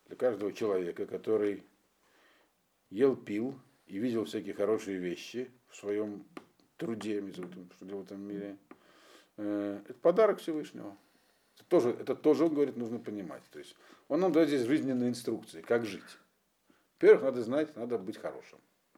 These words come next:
От того, что все предопределено, не означает, что можно делать то, что хочешь. Все. А во-вторых, надо вс-, понимать, что вс-, если тебе доставляет вот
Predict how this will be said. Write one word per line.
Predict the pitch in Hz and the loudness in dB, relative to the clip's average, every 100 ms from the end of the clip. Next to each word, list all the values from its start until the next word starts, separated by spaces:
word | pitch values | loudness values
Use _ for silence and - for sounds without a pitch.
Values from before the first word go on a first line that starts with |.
| _ _ _ _ | _ _ _ _
От | - | 2
того, | 135 | 6
что | 151 127 | 6 6
все | 143 | 0
предопределено, | 117 113 110 110 147 233 | 2 0 0 2 4 4
не | |
означает, | 160 107 104 151 165 | 2 -4 -4 -2 -2
что | - | -4
можно | 113 98 | -6 -6
делать | 98 | -8
то, | - | -10
что | - - | -20 -20
хочешь. | 95 - _ _ _ _ - | -20 -20 _ _ _ _ -16
Все. | - 220 _ _ _ _ _ - - - - - - | -16 -16 _ _ _ _ _ -14 -14 -20 -20 -20 -14
А | - | -4
во-вторых, | 101 - 135 233 302 - | -4 6 8 8 4 -2
надо | 135 156 | -4 -2
вс-, | - - - | -6 -10 -6
понимать, | 143 165 233 247 | -2 0 0 -2
что | 254 135 | -4 -8
вс-, | 127 - | -10 -12
если | 127 147 127 | -6 -6 -6
тебе | 117 123 110 90 - | -6 0 0 -2 -16
доставляет | 95 92 120 113 107 90 | -14 -2 0 4 2 0
вот | 82 | -8